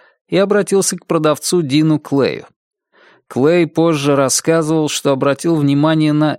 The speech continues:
искорку, как это называла его мать, в глазах мужчины. Тот сказал, что ему нужен большой дипломат, и остановил выбор на самом солидном и дорогом плоском чемоданчике из воловьей кожи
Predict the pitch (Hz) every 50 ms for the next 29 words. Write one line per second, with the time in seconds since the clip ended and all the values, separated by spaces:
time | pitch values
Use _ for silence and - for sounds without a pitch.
0 | _ - 190 180 - - - - - - - _ - 71 67 - - _ _ _
1 | - - 101 - - 120 113 - 127 123 110 110 127 123 123 117 113 110 117 123
2 | 127 143 151 147 131 82 - - - - _ _ _ _ _ _ - - 151 170
3 | 185 202 208 202 175 127 117 101 - - - 123 131 - - - - 82 71 62
4 | 55 - _ _ _ _ _ _ _ _ _ _ - - _ _ _ - - 202
5 | 190 - - - 190 180 131 120 127 127 135 131 - - - - - - 147 143
6 | 143 151 185 196 180 180 175 175 180 180 165 139 131 117 - - - 156 165 156
7 | 147 165 160 - 160 160 160 151 139 107 90 73 - - - - _ - - -
8 | - - - 117 117 - - 143 143 151 160 190 196 170 147 175 175 156 165 151
9 | 147 139 135 - - - 180 190 196 190 165 - - - 107 104 98 107 135 160
10 | 165 175 170 160 147 131 110 120 110 104 101 90 90 127 147 151 147 139 - -
11 | 110 107 117 135 143 - - - 143 139 - - 120 110 110 104 98 107 113 127
12 | 139 - - - - 139 127 107 110 110 113 120 135 135 127 131 139 139 127 -
13 | - 175 165 131 87 - - -